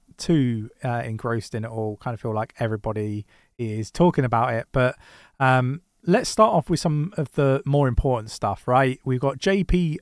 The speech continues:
Morgan's U K bank Chase to ban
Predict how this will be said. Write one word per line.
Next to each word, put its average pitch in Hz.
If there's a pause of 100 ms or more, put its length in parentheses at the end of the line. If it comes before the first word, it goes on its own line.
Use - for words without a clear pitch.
Morgan's 131 (260)
U 170
K 160
bank 123
Chase 123 (440)
to 139
ban 156